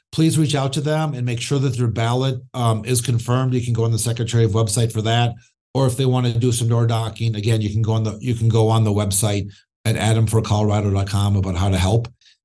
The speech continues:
And I think that's really important. You know, our towns are Grand Junction and Pueblo and Aspen and Telluride and, and Crested Butte, uh, Durango, Alamosa, um, Rangeley, and, and those in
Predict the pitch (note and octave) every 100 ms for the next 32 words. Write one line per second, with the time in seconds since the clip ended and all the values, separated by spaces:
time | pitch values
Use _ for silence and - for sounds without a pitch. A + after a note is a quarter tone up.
0 | _ A#2+ A#2 A2 C#3 A#2+ A#2+ A2+ A2 A2+
1 | A2 G#2 G2 A2 G#2+ G#2+ G#2+ G2 F#2+ -
2 | C3 C3+ C#3 C#3 B2+ B2 A#2 B2 A#2+ A#2
3 | A2+ G#2+ A2+ G#2+ G#2+ A2+ G#2+ G2+ G#2 G#2+
4 | A2+ G#2 G2+ G#2 G2+ G#2 G2+ F#2+ F#2+ -
5 | A2+ - G#2+ G#2 F#2 G2+ G#2+ G#2+ - -
6 | - _ G#2+ G2+ A2 G#2+ G#2+ A2 A2 G#2
7 | G#2 G#2 A2 A2 - A#2 A2 G#2 G2+ _
8 | _ _ _ A2 G#2+ G#2 G2 F#2+ A#2 A#2
9 | G#2 A2+ A#2 A2 G#2 G2+ A2+ G#2 G2+ G#2
10 | - B2 A2 G2+ G2+ G#2 G#2 G2+ A2+ B2
11 | A#2+ C3 A#2 G#2 G#2 A2+